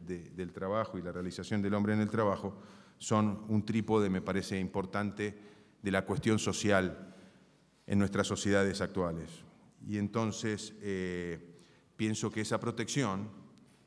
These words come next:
que hoy tenemos, aunque necesariamente, eh, muestra debilidades que hay que cambiar, eh,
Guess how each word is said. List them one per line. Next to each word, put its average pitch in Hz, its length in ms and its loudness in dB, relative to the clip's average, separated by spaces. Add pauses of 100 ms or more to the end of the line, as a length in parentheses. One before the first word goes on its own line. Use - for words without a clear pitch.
(120)
que 107 160 -2
hoy 143 240 6
tenemos, 107 680 -2 (240)
aunque 110 420 0
necesariamente, 107 1500 6 (320)
eh, - 400 -6
muestra 107 600 8
debilidades 104 580 6
que 110 120 4
hay 107 40 4
que 107 140 0
cambiar, 117 800 6 (560)
eh, 95 760 -6